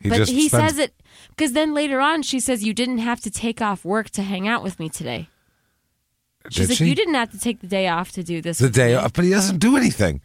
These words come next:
Speaker 1: He doesn't have a job.
Speaker 2: No, he goes to lunch with you.
Speaker 1: Yeah.
Speaker 2: And then
Speaker 1: He collects
Speaker 2: he,
Speaker 1: coffee money.
Speaker 2: you guys go to the Vintage Emporium
Speaker 1: Whatever.
Speaker 2: or whatever the fuck you guys do,
Speaker 1: <laughs>
Speaker 2: and then you guys, uh,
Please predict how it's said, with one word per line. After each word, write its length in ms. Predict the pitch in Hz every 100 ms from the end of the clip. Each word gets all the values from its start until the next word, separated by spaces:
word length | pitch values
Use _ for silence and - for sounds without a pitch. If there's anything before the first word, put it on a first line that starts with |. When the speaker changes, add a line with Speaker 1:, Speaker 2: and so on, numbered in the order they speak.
| _
Speaker 1:
He 80 | 143
doesn't 200 | 170 160
have 120 | 175
a 40 |
job. 480 | 156 139 156 123 78 - - - _ _ _ _
Speaker 2:
No, 240 | - 427 247
he 180 | 226 302
goes 360 | 285 320 349
to 160 | - 302
lunch 480 | 240 233 262 339 -
with 240 | 381 415
you. 500 | 240 220 196 214 294 - _ _ _ -
Speaker 1:
Yeah. 260 | 151 160 92
Speaker 2:
And 240 | - 240 247
then 420 | 254 247 247 247 -
Speaker 1:
He 140 | 110 220
collects 340 | 123 135 247
Speaker 2:
he, 60 | 233
Speaker 1:
coffee 440 | 147 156 131 95 127
money. 140 | - 85
Speaker 2:
you 40 |
guys 260 | 85 277 254
go 240 | - 247
to 160 | 247 262
the 220 | 240 262
Vintage 440 | 220 240 233 254 233
Emporium 640 | 247 220 208 196 196 220
Speaker 1:
Whatever. 60 | 202
Speaker 2:
or 20 | 185
whatever 320 | 190 196 185
the 120 | 185
fuck 260 | 196 185 196
you 120 | 190
guys 260 | 185 180 -
do, 340 | 175 180 208
Speaker 1:
<laughs> 40 | -
Speaker 2:
and 180 | 214 220
then 360 | 208 208 226 - - - _
you 120 | 233
guys, 380 | 226 220 214 - _ _ _ _ _
uh, 260 | - - 55